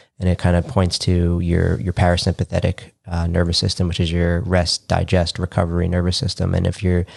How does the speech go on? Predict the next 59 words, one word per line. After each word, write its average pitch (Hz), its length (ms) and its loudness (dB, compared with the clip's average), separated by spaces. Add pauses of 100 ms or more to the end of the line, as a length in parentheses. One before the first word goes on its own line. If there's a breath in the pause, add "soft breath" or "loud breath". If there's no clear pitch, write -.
(180 loud breath)
have - 140 -8
a 90 40 0
higher 92 280 2
heart 90 180 2
rate 90 160 2
variability, 95 640 2
that 90 80 0
means 90 260 0
you 87 80 -2
tend 90 280 -2
to - 80 -12
be - 80 -10
sleeping 110 400 0
better, 92 240 2
recovering 87 580 -2
better. 85 360 0 (380 loud breath)
Uh, 82 120 -2
and 92 80 2
that's 95 160 2
something 90 220 2
that 87 80 2
I 87 40 2
use 87 220 0
the - 100 -2
Oura 87 320 2
Ring 85 160 0
for 87 320 -2
as 85 140 -4
well. 85 460 0
I 90 80 -2
used 95 220 0
to 95 80 -2
use 87 280 -2
Elite 90 300 -2
H 87 220 -4
R 87 140 2
V, 87 380 0 (340 loud breath)
uh, 92 60 0
which 92 140 0
is 90 80 0
a - 20 0
great 95 240 2
app. 87 240 2
I 95 40 4
do 90 160 0
recommend 85 480 0
it, 82 120 -2
but 87 100 -2
I 85 40 2
would 87 140 0
put 90 120 0
on 85 120 2
a 85 40 -6
heart 95 240 0
rate 92 140 0
strap 87 320 0
in 87 80 -4
the 85 60 -2
morning, 87 420 0